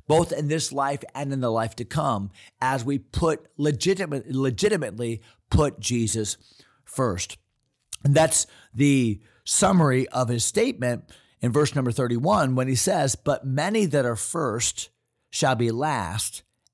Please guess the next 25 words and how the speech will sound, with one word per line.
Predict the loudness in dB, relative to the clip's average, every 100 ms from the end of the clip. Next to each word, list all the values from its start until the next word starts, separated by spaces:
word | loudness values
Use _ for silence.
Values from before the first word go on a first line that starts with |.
| -2
and | 0
the | 0
last | 0 -2 -2 -6 -8
first." | -8 -8 -8 -10 -14 _ _ _ _ _ _ -12
Uh, | -8
Jesus | 0 2 4 2 0 0
has | 0 0
a | -2
different | -6 -6 -6 -4 -6 -8 -10 _ _ _ _ _ _ _ _ _
priority | -2 -2 -2 -2 -2 -2 -4 -4 -8 -16 _
system, | -6 -4 -2 -4 -6 -8 -6
matrix, | -6 -6 -8 -12 -8 -6 -4 -6 _ _ _ _
than | -6 -6 -6
we | -6 -6
do. | -4 -4 -6 -12 _ _ _ -20 _ _ _
And | -4 -4
in | -4 -4
this | -4 -6 -6
world, | -4 -2 0 -2 -4 -8 -16 _ _ -4
those | 0 0 -2
that | -4 -4
are | -6 -4
the | -4
ladder | -4 -6 -8
climbers, | -10 -8 -6 -8 -10 -8 -6